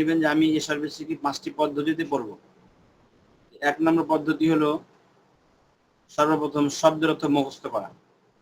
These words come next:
কিতাবুন মানে একটি বই, কলমের মানে একটি কলম। তো এই শব্দের অর্থ মুখস্থ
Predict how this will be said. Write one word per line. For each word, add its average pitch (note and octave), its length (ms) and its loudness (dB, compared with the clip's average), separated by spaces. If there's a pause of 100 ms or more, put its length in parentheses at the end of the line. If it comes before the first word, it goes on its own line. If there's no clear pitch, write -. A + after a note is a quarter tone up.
(800)
কিতাবুন C#3 420 0
মানে C#3 180 4
একটি C#3 220 -6
বই, B2+ 140 2 (100)
কলমের C3 320 2
মানে C3 180 -2
একটি - 220 -14
কলম। B2 260 -2 (800)
তো - 20 -2 (120)
এই D3+ 60 4 (100)
শব্দের D#3+ 300 4
অর্থ D#3+ 120 -2 (120)
মুখস্থ C#3+ 280 -4